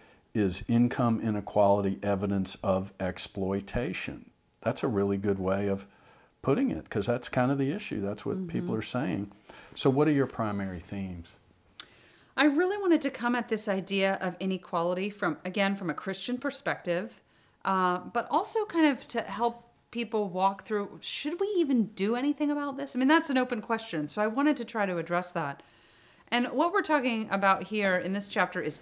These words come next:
Speaker 2: income inequality. We're not talking about inequality of dignity or something like that, 'cause I've just made the case that,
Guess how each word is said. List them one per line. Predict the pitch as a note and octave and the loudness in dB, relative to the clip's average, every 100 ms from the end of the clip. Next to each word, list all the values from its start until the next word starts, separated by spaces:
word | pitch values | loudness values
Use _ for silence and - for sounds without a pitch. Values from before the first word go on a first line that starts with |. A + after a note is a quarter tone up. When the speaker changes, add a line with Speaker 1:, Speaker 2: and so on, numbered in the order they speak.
| - | -2
Speaker 2:
income | A#3+ A3+ - D#3+ | 0 0 -2 -6
inequality. | C#3+ C3+ - B2 - - F3 | -6 -8 -12 -14 -12 -14 -6
We're | G#3+ | 2
not | C4 C4+ | 2 4
talking | B3 A3 G3 | 2 0 -2
about | F3 E3+ D#3 D#3 - _ _ _ _ - | 0 0 0 -2 -12 _ _ _ _ -8
inequality | F3+ E3+ F3+ F3 E3 | -8 -2 2 2 0
of | D#3+ | 0
dignity | F3 E3 E3 E3 D#3+ D#3+ | 0 2 2 2 2 0
or | D3+ D3+ | -2 -4
something | - F#3+ F3 E3+ D#3+ | -4 -4 -2 -4 -4
like | E3 D#3+ E3+ | -4 -4 2
that, | F#3 D#3+ C#3+ - | 4 4 2 -4
'cause | F#3 F3+ | -4 2
I've | F#3+ F3+ | 2 2
just | - E3+ F#3+ | -4 -6 -2
made | F3 | -2
the | E3+ | -2
case | - G3 F3 - | -2 0 0 -2
that, | E3+ D#3 | -2 -4